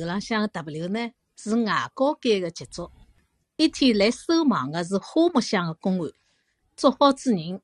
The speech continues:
李亚审讯。哈比呢，就三股是烈士一样，一句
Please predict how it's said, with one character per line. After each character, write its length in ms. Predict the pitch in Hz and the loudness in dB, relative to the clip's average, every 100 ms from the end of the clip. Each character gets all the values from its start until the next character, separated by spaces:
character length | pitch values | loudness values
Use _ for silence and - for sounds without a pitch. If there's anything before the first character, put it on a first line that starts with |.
| _ | _
李 340 | 196 190 156 | 0 0 0
亚 220 | 170 208 | 2 2
审 260 | 202 - 185 | 2 0 -2
讯。 300 | - 202 214 _ _ _ - _ | 0 -2 -2 _ _ _ -20 _
哈 220 | - 294 | 4 6
比 220 | 254 302 | 6 6
呢， 300 | 330 277 226 - _ | 4 4 2 -4 _
就 200 | - 226 | -2 0
三 240 | 233 254 240 | 2 2 2
股 140 | 262 | 2
是 120 | 247 | 2
烈 240 | 220 185 135 | 4 2 -2
士 220 | 135 240 | -2 -2
一 80 | 262 | 0
样， 240 | 147 151 _ _ _ _ | -4 -8 _ _ _ _
一 100 | - | -2
句 200 | 339 - | 0 4